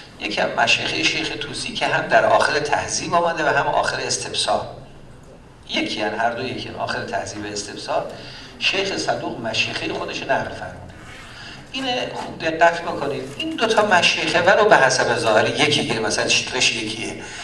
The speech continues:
اما من توضیحات چند بار عرض کردم، این دو تا مشیخه فرق می‌کنن. اصلاً لفظ مشیخه که حالا یا مشیخه باشه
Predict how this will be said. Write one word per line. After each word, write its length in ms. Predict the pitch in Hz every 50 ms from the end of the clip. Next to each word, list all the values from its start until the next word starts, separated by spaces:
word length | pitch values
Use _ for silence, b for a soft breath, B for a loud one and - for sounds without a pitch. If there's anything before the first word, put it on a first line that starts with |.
| B B B B B B B -
اما 180 | - 180 220 226
من 240 | 226 247 233 220 214
توضیحات 520 | - - - 139 135 143 160 180 - -
چند 360 | - - - 160 170 - -
بار 180 | 156 143 131 123
عرض 340 | 117 107 101 101 98 - -
کردم، 300 | 101 98 101 101 101 101
این 160 | - - 135
دو 100 | 131 180
تا 140 | - - 135
مشیخه 520 | 135 139 135 127 - - 123 123 - 160 160
فرق 540 | 160 156 151 143 143 127 107 - 117 -
می‌کنن. 340 | - - - - 95 - - - - - - - - - - - B B B B B B B B B B B - - - -
اصلاً 200 | - - 220 214 208 190
لفظ 300 | 196 208 208 202 - 180
مشیخه 760 | 185 180 160 156 147 135 - - 156 139 - 135 139 139 139
که 100 | - 139
حالا 240 | 127 127 131 143 143
یا 140 | 139 139 139
مشیخه 560 | 135 120 113 - - - - - - 131 131
باشه 320 | 123 117 113 113 110 110